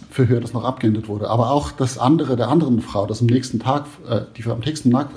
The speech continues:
nächsten Tag vernommen wurde, da ist nichts drin von, von Angst, also dass sie jetzt Angst gehabt hätten vor Assange. Äh, es gab sogar später ein Interview, in dem die, die, die eine Frau,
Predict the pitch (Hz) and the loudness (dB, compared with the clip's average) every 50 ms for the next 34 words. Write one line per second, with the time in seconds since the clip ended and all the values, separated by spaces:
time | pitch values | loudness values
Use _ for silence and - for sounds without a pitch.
0 | - - - 135 127 117 - 143 151 160 151 120 107 104 107 104 101 104 - 123 | -16 -6 -4 -2 -2 0 0 0 0 0 2 2 2 4 4 2 2 0 -2 -4
1 | 117 - - - - - - 131 131 127 - - 185 123 - 131 135 175 214 - | -4 -6 -8 -8 -4 -2 -2 -2 -2 -2 -2 0 0 2 4 4 4 4 2 0
2 | - - - - - - - - - 190 180 127 107 - - 120 113 110 107 - | -4 -8 -8 -8 -8 -8 -2 0 4 4 6 4 4 2 2 2 2 2 2 0
3 | - - - - - _ _ - - 127 123 117 - - 156 139 120 113 - - | -6 -12 -18 -20 -20 _ _ -2 0 0 2 2 2 2 2 2 2 2 0 -4
4 | - - 120 113 117 113 120 113 - 123 123 117 - - 123 139 165 156 - - | -2 0 0 0 0 0 -2 -4 -2 0 0 0 0 2 2 2 2 2 0 -2
5 | - 123 120 131 - - - 127 - - - - - - - - - - - - | -2 -2 -2 -2 -4 -4 -4 -4 -2 -4 -6 -6 -4 -4 -4 -4 -4 -6 0 2
6 | - - 156 117 104 - - - - - - - - - - _ _ - 123 120 | 2 2 4 2 0 -2 -6 -8 -10 -12 -12 -12 -16 -20 -20 _ _ 0 2 4
7 | 117 120 117 120 - - 147 - - 127 139 147 147 - 135 131 131 127 - - | 4 4 2 0 -4 -4 -4 -2 2 2 2 2 2 0 -2 0 0 -2 0 2
8 | 127 135 156 160 151 127 131 123 127 127 - 135 120 113 117 127 135 151 160 156 | 2 2 2 2 2 2 4 4 4 4 2 0 -2 0 0 0 0 0 0 0
9 | 143 135 135 123 127 123 127 127 120 113 110 110 110 107 107 - - - - - | 2 2 2 2 2 2 2 0 0 0 0 -2 -2 -2 -4 -8 -14 -20 -20 -20
10 | _ - 107 107 107 107 107 120 107 - 107 101 - 113 120 139 135 135 - - | _ -4 0 0 0 0 0 -2 -4 -4 -4 -2 2 4 4 4 2 0 -2 -2
11 | 107 110 117 127 131 135 131 | 0 2 2 2 0 -2 -4